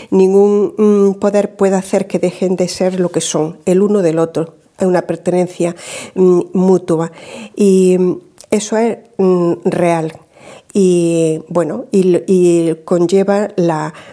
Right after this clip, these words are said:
mm, siempre la aceptación, eh, libre de ese hecho, de que se van a hacer el uno de otro. Es decir, el compromiso no es a tener la relación de unión corporal, sino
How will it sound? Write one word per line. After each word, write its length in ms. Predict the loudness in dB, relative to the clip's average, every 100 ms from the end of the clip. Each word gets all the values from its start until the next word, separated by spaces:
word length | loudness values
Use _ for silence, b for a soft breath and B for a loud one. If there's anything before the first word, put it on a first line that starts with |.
| B
mm, 280 | -2 0 0
siempre 640 | 0 2 2 0 -4 -6 -8 B B B -20 -12 -2
la 720 | 0 0 -2 -2 -4 -6 -8 -10
aceptación, 800 | -4 -4 -2 -4 0 -2 -2 -8 _ _ _ _ _ -20 _ -2
eh, 260 | 0 2 2
libre 540 | 2 2 2 0 -2 B B B
de 600 | -2 2 2 2 0 -6 _ _ -4
ese 300 | -4 -2 -4
hecho, 340 | -4 -6 -8 -6
de 240 | -2 -2
que 140 | -2 -6
se 180 | -2
van 200 | -2 0
a 20 | -2
hacer 260 | -2 0
el 100 | 2
uno 260 | 2 4 4
de 120 | 4
otro. 280 | 2 -2 -12
Es 60 |
decir, 140 | -8 -6
el 80 | -2
compromiso 600 | -4 0 0 0 0 -2
no 240 | 0 2
es 380 | 0 0 -4 -8
a 120 | -8 -4
tener 280 | -2 0
la 140 | 0 -2
relación 680 | -2 -6 -6 -2 0 -2 B B B B B
de 180 | 0
unión 260 | 2 2 0
corporal, 580 | -2 -4 -4 -2 -2 -2
sino 400 | -2 -2 -2